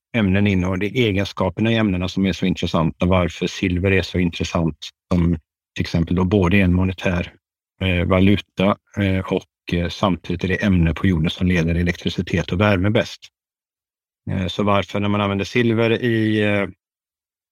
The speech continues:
solceller och i vindtur-, i vindturbiner använder man ju tjugotvå stycken olika metaller eller ämnen. Så att, eh, vi kan inte göra grön, en grön omställning utan, eh,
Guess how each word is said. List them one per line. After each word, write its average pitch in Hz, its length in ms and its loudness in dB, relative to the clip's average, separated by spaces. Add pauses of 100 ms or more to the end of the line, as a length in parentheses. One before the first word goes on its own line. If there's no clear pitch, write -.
(160)
solceller 120 1040 0
och - 200 -8
i 95 260 0
vindtur-, 107 580 0
i 139 60 2
vindturbiner 117 560 2
använder 117 260 0
man 107 100 0
ju 101 40 0
tjugotvå 101 400 -2
stycken 98 380 -4
olika 92 360 0
metaller 90 640 0
eller 98 160 2
ämnen. 87 260 2
Så - 160 -4
att, - 240 -6
eh, 92 160 2 (800)
vi 110 120 0
kan 120 160 0
inte 113 180 0
göra 113 220 2
grön, 110 400 2
en 113 140 0
grön 110 200 0
omställning 95 400 -2
utan, 92 500 0
eh, 92 220 0